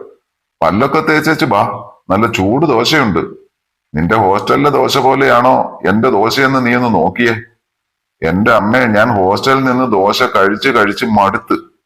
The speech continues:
ദാണ്ട കിടക്കുന്ന്. ഇവിടെ വന്നപ്പോൾ ഇവിടെയും ദോശ." "ഡാ പൊന്നുമോനെ, അതുപോലെയല്ല അമ്മയുടെ ദോശ. നീ അമ്മയുടെ ദോശ ഒന്ന് തിന്നു നോക്ക്."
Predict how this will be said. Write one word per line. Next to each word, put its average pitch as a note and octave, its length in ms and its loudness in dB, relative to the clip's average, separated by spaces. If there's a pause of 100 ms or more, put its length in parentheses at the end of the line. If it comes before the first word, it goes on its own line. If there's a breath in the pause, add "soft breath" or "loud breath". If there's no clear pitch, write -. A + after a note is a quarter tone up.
(440)
ദാണ്ട A2 320 2
കിടക്കുന്ന്. F#2 560 0 (400)
ഇവിടെ A#2 240 0
വന്നപ്പോൾ A#2+ 480 0
ഇവിടെയും G#2 460 0
ദോശ." E2+ 300 -2 (840)
"ഡാ E2+ 120 0
പൊന്നുമോനെ, A#2 560 0
അതുപോലെയല്ല A#2 720 2 (260)
അമ്മയുടെ G#2+ 440 2
ദോശ. G#2+ 300 0 (1000)
നീ G2 220 2
അമ്മയുടെ A#2+ 440 2
ദോശ A#2 340 0
ഒന്ന് C3 280 0
തിന്നു A#2 220 0
നോക്ക്." B2 380 0